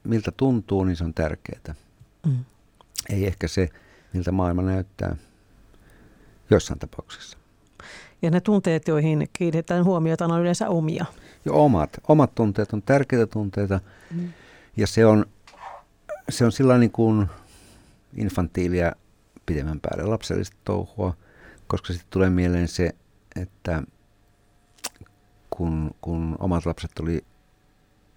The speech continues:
Speaker 1: pieniä, niin niiden tunteethan oli pyhiä.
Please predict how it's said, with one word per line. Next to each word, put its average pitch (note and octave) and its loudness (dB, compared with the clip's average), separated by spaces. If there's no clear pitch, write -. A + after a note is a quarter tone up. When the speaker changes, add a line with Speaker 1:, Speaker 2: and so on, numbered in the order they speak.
Speaker 1:
pieniä, G2+ -2
niin F2+ 0
niiden F#2 0
tunteethan E2+ -4
oli E2+ -2
pyhiä. E2 -8